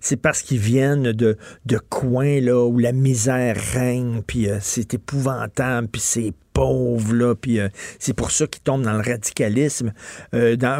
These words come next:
au cinéma français, c'est toujours ça qu'on nous montre, hein, c'est toujours la thèse, c'est la pauvreté qui crée des djihadistes. Il y a le film Les Misérables, là, qui a été, euh, en nomination pour un Oscar, qui va certainement remporter plein de prix au prochain César. C'est ça aussi,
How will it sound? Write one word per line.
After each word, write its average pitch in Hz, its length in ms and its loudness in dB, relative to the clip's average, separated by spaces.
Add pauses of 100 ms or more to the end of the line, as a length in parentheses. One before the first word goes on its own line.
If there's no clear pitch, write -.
au 135 80 4
cinéma 151 400 4
français, 135 460 0
c'est 135 200 -4
toujours 135 360 2
ça - 180 0
qu'on 123 220 0
nous 117 120 2
montre, 127 460 0
hein, 117 60 0
c'est - 160 -6
toujours 135 280 0
la 117 180 2
thèse, 127 420 -2
c'est - 100 -2
la 110 120 -2
pauvreté 160 760 2
qui - 200 -10
crée 151 280 0
des 120 140 2
djihadistes. 117 840 0 (480)
Il 131 60 6
y - 20 6
a - 20 6
le 147 120 8
film 151 340 4
Les 117 220 4
Misérables, 131 800 4
là, 120 60 4
qui 123 120 -2
a 120 40 4
été, 131 360 2
euh, 107 80 2 (300)
en 117 100 0
nomination 120 560 2
pour 113 180 0
un 113 140 2
Oscar, 131 480 2
qui - 80 -8
va 110 100 0
certainement 127 560 0
remporter 113 400 -2
plein 147 220 0
de 127 80 -4
prix 160 260 0
au 127 80 2
prochain 113 380 -2
César. 120 580 0 (320)
C'est - 240 0
ça 143 240 2
aussi, 147 560 0